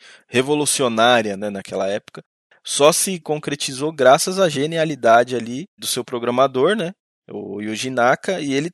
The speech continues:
se desdobrou, se transformou ali várias vezes pra conseguir fazer aquele jogo rodar no Master System, com toda aquela memória e et cetera, et cetera. Então, no fliperama já não. Provavelmente o Yuji Naka ia chegar e falar, "Olha,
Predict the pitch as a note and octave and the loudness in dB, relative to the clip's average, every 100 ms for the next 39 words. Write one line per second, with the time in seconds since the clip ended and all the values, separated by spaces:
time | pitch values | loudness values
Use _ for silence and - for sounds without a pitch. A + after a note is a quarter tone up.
0 | - - - C3 D3 E3+ B2 A#2+ D#3 E3+ | -8 -6 -4 -6 -2 -2 -2 0 2 4
1 | C3+ - - C3+ - D#3 F3+ - F3 C#3+ | 4 2 -4 -8 -2 0 0 0 0 0
2 | A#2+ C3+ C#3 A#2 A#2+ A#2 A#2 A2 A#2 - | -2 0 2 0 2 4 4 0 -8 -6
3 | A#2+ C3 - A2+ A2+ C#3 - - - C#3 | -6 -6 -8 -10 -10 -10 -12 -6 6 6
4 | B2+ C#3 D#3+ D3 B2+ A#2 C3 A#2+ A#2+ A2+ | 6 4 4 2 -4 0 -2 -2 -2 0
5 | G#2+ G2+ G#2 A2 - - C#3+ C3 A#2+ A2 | 0 -4 -8 -6 -4 -4 -2 -4 -4 -8
6 | G#2 A2 A2+ G#2+ G#2 G2 G2 G2 A#2 C3 | -10 -8 -4 -4 -4 -8 -8 -4 2 4
7 | A#2+ A2+ A2 G#2 G#2 G#2 - A2 A2 A2 | 4 2 0 -2 -6 -8 -4 -4 -4 -8
8 | - - - - - _ - F#3+ - C3 | -10 -12 -12 -16 -20 _ -14 -6 2 4
9 | D3 C#3+ C#3+ F3+ - E3+ G3+ G3+ G#3 F3+ | 4 -2 -2 -4 2 4 4 4 0 2
10 | E3+ C3 _ _ B2 A#2+ B2+ C3 D3 D3+ | 0 -2 _ _ 0 0 0 -4 -4 -4
11 | D#3 D3 A#2+ B2 C3 B2+ D#3 E3 - C#3+ | -4 -4 -6 -4 0 2 2 0 -4 4
12 | D3+ - C#3+ C#3+ A#2 F#2+ | 4 4 4 6 6 2